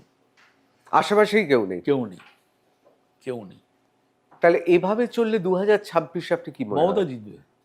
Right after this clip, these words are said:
Speaker 2: কেন আমি বলছি, আমাদের অসুবিধা হচ্ছে, আমি সল্টলেকে দেখেছি বিজেপি খুব অনেক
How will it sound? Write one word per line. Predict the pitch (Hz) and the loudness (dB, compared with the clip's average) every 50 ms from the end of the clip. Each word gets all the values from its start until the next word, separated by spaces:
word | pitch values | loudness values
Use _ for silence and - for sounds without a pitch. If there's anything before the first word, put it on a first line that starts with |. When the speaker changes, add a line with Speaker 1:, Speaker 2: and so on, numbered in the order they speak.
| _ _ _ _ _ | _ _ _ _ _
Speaker 2:
কেন | - 147 170 | -8 -6 -4
আমি | 180 156 147 175 185 | -2 -2 -2 -2 -2
বলছি, | 160 185 175 - - 143 | -4 -4 -4 -2 -2 -2
আমাদের | 123 131 147 156 165 147 | -2 -2 -4 -4 -2 -2
অসুবিধা | 127 117 - - 151 156 151 170 | -4 -4 -4 -8 -12 -8 -8 -8
হচ্ছে, | 147 - - | -8 -6 -8
আমি | 131 139 135 | -8 -8 -8
সল্টলেকে | - - _ _ _ - 120 123 127 143 139 147 139 | -14 -16 _ _ _ -8 -8 -6 -6 -8 -6 -6 -8
দেখেছি | 139 139 160 156 160 | -8 -8 -10 -10 -10
বিজেপি | 147 127 113 123 127 160 165 165 170 | -12 -12 -12 -10 -8 -8 -8 -8 -10
খুব | 147 190 156 127 - | -12 -14 -14 -14 -14
অনেক | - - - 117 143 202 202 - | -16 -16 -14 -12 -8 -8 -8 -10